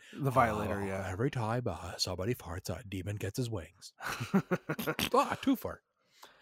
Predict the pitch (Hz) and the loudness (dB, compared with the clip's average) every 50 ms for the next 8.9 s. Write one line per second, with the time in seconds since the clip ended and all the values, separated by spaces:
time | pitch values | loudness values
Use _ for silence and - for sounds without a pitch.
0 | - - - 147 123 101 117 151 175 180 165 180 165 170 170 170 139 160 147 143 | -10 -4 0 0 2 4 6 8 8 10 8 8 8 8 6 6 6 4 4 4
1 | 139 139 131 127 139 135 123 120 113 - 131 131 127 131 135 147 190 170 147 165 | 4 2 2 4 4 4 4 2 0 0 -2 2 4 6 6 6 6 8 8 10
2 | 151 151 143 139 135 131 135 135 127 - - - 127 123 - - 135 120 113 107 | 10 12 10 10 10 10 8 8 6 4 0 2 2 4 4 4 4 4 4 2
3 | - - - 110 98 78 113 135 - 151 127 127 - 98 87 - 101 107 110 90 | 2 2 0 2 4 4 4 4 4 4 2 0 -2 -4 -4 -2 -2 0 0 0
4 | 104 117 123 127 156 175 190 - - 113 110 117 120 123 113 113 113 120 120 120 | 0 2 2 4 4 4 4 4 0 0 0 2 2 2 2 4 6 6 6 6
5 | 120 117 120 - - - - 113 107 101 95 92 90 90 - _ _ _ - 101 | 6 2 0 0 0 0 0 0 0 -2 -2 -2 -4 -6 -10 _ _ _ -2 -2
6 | 98 95 104 110 110 101 87 85 87 87 - - 151 - - - 139 151 180 - | -2 -2 -2 -2 0 0 0 -2 -4 -4 0 0 2 2 4 8 8 8 8 8
7 | - 240 220 170 143 127 - - - - 123 120 101 92 98 110 113 110 104 90 | 6 4 4 4 4 4 4 2 2 2 2 0 0 -2 -2 -2 -2 -2 -4 -4
8 | 85 82 82 - - _ _ _ - 156 180 170 170 151 107 82 - | -6 -8 -10 -14 -18 _ _ _ 4 6 8 8 8 8 6 2 -2